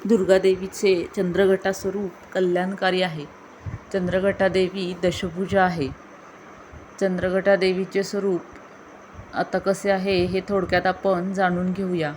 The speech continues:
माता चंद्रघटेच्या कपाळावरती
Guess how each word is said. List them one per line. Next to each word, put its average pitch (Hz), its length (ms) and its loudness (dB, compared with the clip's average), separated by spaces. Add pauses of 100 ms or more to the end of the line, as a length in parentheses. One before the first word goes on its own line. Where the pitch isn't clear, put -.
(680)
माता 190 300 2
चंद्रघटेच्या 185 1120 2 (220)
कपाळावरती 185 960 0